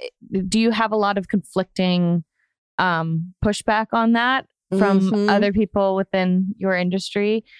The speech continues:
Speaker 1: Um, but I can see where it's like, yeah, you, it's like one, I mean, one step at a time. I can see where, you know,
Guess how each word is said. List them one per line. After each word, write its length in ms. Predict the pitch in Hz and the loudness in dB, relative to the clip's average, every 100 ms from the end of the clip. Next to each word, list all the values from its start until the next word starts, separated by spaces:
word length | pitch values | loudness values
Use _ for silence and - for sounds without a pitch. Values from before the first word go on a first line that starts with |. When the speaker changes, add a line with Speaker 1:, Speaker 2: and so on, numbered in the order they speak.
| - - - | -20 -20 -4
Speaker 1:
Um, 380 | 180 165 156 180 | -2 0 -2 -4
but 80 | 240 | 0
I 120 | 247 254 | 0 2
can 180 | 269 | 0
see 180 | 233 - | 0 -2
where 200 | 226 240 | 0 2
it's 160 | 233 - | 0 -2
like, 180 | 240 240 | -4 0
yeah, 140 | 294 | 0
you, 300 | 185 180 - | 0 0 -2
it's 120 | 196 | -2
like 120 | 202 180 | -4 -2
one, 440 | 196 196 202 180 - _ _ _ _ _ _ - | 0 2 2 0 -10 _ _ _ _ _ _ -2
I 40 | |
mean, 180 | 180 170 - | 0 0 -2
one 240 | 202 196 | 0 2
step 260 | - 190 175 | 0 -4 -2
at 100 | 185 | -2
a 80 | 175 | -2
time. 720 | - 233 220 185 170 175 180 - | -2 0 0 0 0 0 -2 -2
I 100 | 185 | -2
can 180 | 185 | -2
see 240 | 180 - 180 | -2 -2 0
where, 380 | 175 175 170 170 _ _ _ _ _ _ - _ - | 2 0 0 -4 _ _ _ _ _ _ -20 _ -4
you 160 | 196 | 0
know, 420 | 175 160 160 135 | 2 0 0 -4